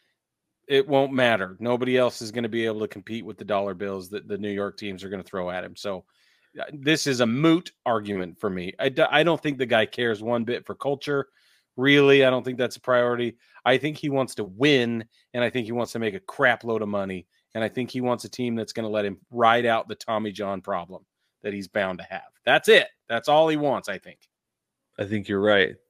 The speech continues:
Speaker 2: I will throw one more team in there because I saw him at a Laker game the other day.
Speaker 1: Oh, I did.
Speaker 2: On
Speaker 1: I heard
Speaker 2: Instagram.
Speaker 1: about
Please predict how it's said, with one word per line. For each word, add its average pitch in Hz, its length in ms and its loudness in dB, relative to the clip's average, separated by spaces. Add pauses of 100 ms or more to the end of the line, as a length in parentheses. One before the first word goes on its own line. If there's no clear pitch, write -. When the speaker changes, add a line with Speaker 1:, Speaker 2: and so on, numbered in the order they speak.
(100)
Speaker 2:
I 117 80 2
will 131 180 8
throw 143 240 8
one 127 100 6
more 113 120 2
team 107 240 -2
in 95 80 -2
there 90 140 2
because 95 280 -2
I 98 60 0
saw 110 220 -2
him 104 80 0
at 98 40 -2
a 95 60 0
Laker 95 280 2
game 85 200 -6
the 85 100 -6
other 82 140 -6
day. 82 200 -4 (500)
Speaker 1:
Oh, 120 200 0
I 107 160 2
did. 101 200 -4
Speaker 2:
On 98 100 -2
Speaker 1:
I 107 140 2
heard 101 200 0
Speaker 2:
Instagram. 90 200 0
Speaker 1:
about 92 180 -10